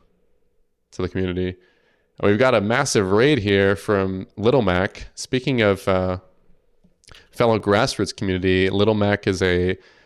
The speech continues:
a big time caster for a lot of tournaments, a lot of Master League tournaments, a lot of Diamond tournaments. Uh, competed in one of his tournaments a while ago. So thank you, Little Mac, for the raid. Twenty-eight folks, welcome. We got Ray Rain up in here, professional player. Uh,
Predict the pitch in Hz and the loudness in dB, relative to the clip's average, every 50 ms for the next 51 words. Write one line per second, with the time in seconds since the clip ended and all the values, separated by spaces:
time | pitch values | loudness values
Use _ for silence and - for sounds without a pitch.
0 | _ _ _ _ _ - 92 - 110 - - - 104 92 87 - 104 104 120 123 | _ _ _ _ _ -8 -4 -4 -4 -2 -2 -2 -2 -2 -2 -2 -2 -2 -2 -2
1 | - - 101 92 90 - - 98 92 92 90 - 90 - 110 104 101 98 101 101 | -2 -2 0 0 0 0 0 -2 0 0 -2 -4 -4 -4 -4 -2 -2 -2 -2 -2
2 | 98 95 - - - - - - 92 90 90 90 92 95 98 101 - - - 104 | -4 -4 -6 -8 -8 -8 -6 -4 -4 -2 -2 -2 -2 0 0 -2 -2 -4 -4 -2
3 | 98 98 98 98 95 92 - - 107 104 101 98 98 95 95 95 - - - 95 | 2 2 4 4 2 0 -2 -4 -4 -2 -2 -2 -2 -2 -4 -6 -8 -6 -2 -2
4 | 92 92 90 92 92 95 95 95 92 107 101 98 98 98 95 95 95 - - - | -2 -2 -2 -2 -2 -2 -2 -4 -4 -4 -4 -2 -2 -2 -4 -6 -6 -10 -10 -10
5 | - - _ _ _ _ _ _ _ _ _ _ - - 85 87 - - - - | -12 -14 _ _ _ _ _ _ _ _ _ _ -8 -6 -4 -4 -4 -6 -6 -6
6 | 98 101 95 95 92 90 92 92 87 - 104 90 - - 92 90 87 - - 98 | -4 -2 0 0 0 0 0 -2 -2 -2 -4 -6 -6 -6 -6 -6 -6 -6 -4 -4
7 | 92 90 92 90 92 92 - - 92 - 117 120 117 - 120 110 107 104 101 101 | -2 -2 -2 -2 -4 -4 -4 -4 -4 -2 -2 -2 0 0 2 2 2 2 2 0
8 | - - 104 107 110 120 107 98 95 95 - - - 98 92 92 98 101 104 110 | -4 -4 -2 0 0 0 0 0 -2 -2 -2 -2 -2 0 0 2 2 2 2 2
9 | 113 123 131 - _ _ _ _ _ _ _ _ _ _ _ _ - - - 110 | 0 -2 -6 -10 _ _ _ _ _ _ _ _ _ _ _ _ -10 -4 -2 0
10 | 107 104 104 101 - - - 117 123 135 - - - - - 107 101 104 - 143 | 2 2 2 0 -2 -2 0 2 2 0 0 -4 -10 -6 -2 0 0 0 0 -2
11 | 143 139 120 101 95 - - 117 101 107 127 147 147 123 110 104 104 107 107 107 | -4 -2 0 0 -2 -2 -2 -4 -2 0 0 2 2 2 2 2 2 2 2 0
12 | 101 101 - 101 98 95 101 101 104 104 120 131 - - - _ _ - - 98 | 0 -2 -2 -2 -2 -2 0 0 0 0 -2 -4 -6 -10 -18 _ _ -12 -8 -4
13 | - 95 90 - - 98 92 - - 101 104 107 110 117 113 - _ _ _ _ | -2 -2 -2 -2 -4 -8 -6 -4 -2 0 0 0 0 -2 -4 -8 _ _ _ _
14 | _ _ _ _ _ _ - - 95 92 92 92 92 92 92 | _ _ _ _ _ _ -8 -6 -4 -4 -4 -4 -4 -6 -8